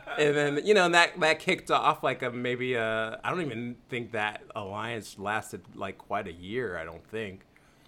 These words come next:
I know they, they were, like, they and a couple other people grouped up for S-, Survivor Series. It was like, oh, yeah, the SummerSlam. It was the first SummerSlam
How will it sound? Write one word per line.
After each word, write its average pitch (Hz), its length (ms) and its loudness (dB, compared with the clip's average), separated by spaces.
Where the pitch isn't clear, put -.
I 107 120 -2
know 110 120 -4
they, 113 420 -2
they 110 240 -4
were, 107 220 -2
like, 101 240 -2
they 113 300 0
and 107 100 -4
a 101 40 -6
couple 110 300 -6
other 104 120 -4
people 104 280 -10
grouped 107 340 -8
up 98 160 -4
for 95 580 -4
S-, - 180 -20
Survivor 113 560 0
Series. 110 560 -2
It - 20 -6
was 95 100 -8
like, 101 160 -6
oh, 160 120 2
yeah, 156 260 6
the 120 140 -2
SummerSlam. 175 520 0
It 98 60 -8
was 117 120 -8
the 127 80 -6
first 143 280 -4
SummerSlam 110 580 -6